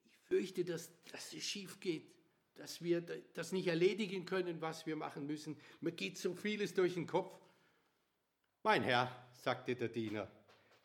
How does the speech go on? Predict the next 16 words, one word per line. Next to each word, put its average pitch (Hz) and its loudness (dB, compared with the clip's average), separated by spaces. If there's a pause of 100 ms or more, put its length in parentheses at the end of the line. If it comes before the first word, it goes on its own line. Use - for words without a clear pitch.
"darf 165 -2
ich 165 -6
Ihnen 160 0
ein 127 -12
paar 123 -2
Fragen 120 -2
stellen?" 135 -6 (3250)
"Hat 233 4
Gott 233 8
die 208 4
Welt 190 4
regiert, 180 0
bevor 165 0
Sie 175 -6
geboren 123 -2
wurden?" 90 -14